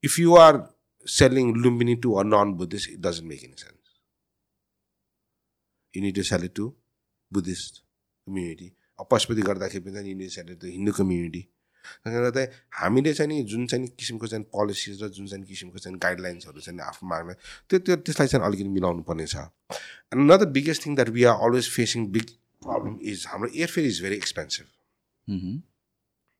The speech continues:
Speaker 1: एयरफेयरमा चाहिँ नि तपाईँको चाहिँ नेपालमा चाहिँ नि just like recently मात्रै चाहिँ नि दिल्लीसम्म गएर आउनलाई चाहिँ एक लाख रुपियाँ यार।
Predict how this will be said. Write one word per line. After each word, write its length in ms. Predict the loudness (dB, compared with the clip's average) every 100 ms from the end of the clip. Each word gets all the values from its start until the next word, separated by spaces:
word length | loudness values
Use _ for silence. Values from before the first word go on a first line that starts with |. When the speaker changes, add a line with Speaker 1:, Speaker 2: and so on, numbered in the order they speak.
| _ -20 _ _ _ -20 -20 _ -2
Speaker 1:
एयरफेयरमा 420 | -2 0 0 0
चाहिँ 200 | 0 -4
नि 40 |
तपाईँको 300 | -2 -2 -2
चाहिँ 180 | -4 -2
नेपालमा 380 | -2 0 0 0
चाहिँ 180 | -4 -6
नि 180 | -8 -8
just 140 | -6 -2
like 160 | -2
recently 400 | 0 0 0 -2
मात्रै 340 | 0 -2 -2 -4
चाहिँ 160 | -2
नि 140 | -2 -4 -8 -20 -18 -20 -20 _ _ _ _ _ _ _ -10
दिल्लीसम्म 480 | 4 6 6 4 4
गएर 200 | 6 6
आउनलाई 340 | 6 4 2 -2
चाहिँ 200 | -4 -6
एक 120 | -2
लाख 200 | -4 -4
रुपियाँ 220 | -18 -20
यार। 220 | -20 -20